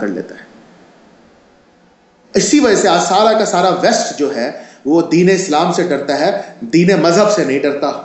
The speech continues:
وہ امریکہ میں کہتا نہیں ہے بش کہ "آؤ ہمارے سیناگوگ لے لو، مسجد بنا لو، آؤ ہماری مسجدیں لے لو، سوری ہمارے چرچز لے لو، مسجدیں بناؤ۔" They have no problem. But if you try to change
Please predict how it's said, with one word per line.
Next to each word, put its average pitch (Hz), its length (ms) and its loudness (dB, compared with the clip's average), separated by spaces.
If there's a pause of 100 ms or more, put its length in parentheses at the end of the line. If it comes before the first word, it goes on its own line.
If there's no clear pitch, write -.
(500)
وہ 147 80 2
امریکہ 160 320 2
میں 175 180 2
کہتا 180 260 2
نہیں 220 120 2
ہے 202 120 2
بش 180 280 2 (300)
کہ 156 60 0
"آؤ 190 460 4
ہمارے 175 320 2
سیناگوگ 190 500 2
لے 156 100 4
لو، 240 160 2
مسجد 170 340 2
بنا 156 220 2
لو، 185 60 2
آؤ 202 220 4
ہماری 180 200 2
مسجدیں 165 420 0
لے 170 140 2
لو، 220 380 0
سوری 185 300 4
ہمارے 165 280 0
چرچز 180 340 2
لے 165 120 4
لو، 240 100 2
مسجدیں 175 400 2
بناؤ۔" 196 460 0 (720)
They 151 120 0
have 180 180 2
no - 100 0
problem. 320 320 4 (580)
But 147 60 -2
if - 320 -4
you 190 80 4
try 190 340 0 (140)
to 202 60 0 (160)
change 269 380 4